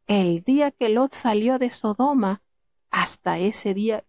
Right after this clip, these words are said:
llovió del cielo fuego y azufre y todo fue destruido. Así,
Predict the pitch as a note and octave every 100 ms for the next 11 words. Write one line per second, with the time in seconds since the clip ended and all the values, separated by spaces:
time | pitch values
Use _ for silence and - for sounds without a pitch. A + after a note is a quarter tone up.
0 | _ - F#3 F3+ F#3+ G#3+ B3+ A#3+ A#3 -
1 | A3+ A#3 A3 - - A#3+ C4 C#4+ - D4
2 | - G#3 G3+ F3 - - C#4 D4+ - G3
3 | - - G#3+ - _ _ C#4 D4 C#4+ D#4+
4 | D#4+ - _ G#3 G#3+ G3+ G3 - - E3+
5 | E3 F2+ - - _ _ _ _ _ _
6 | _ - A3 G3+ - - C4 A#3+ F#3+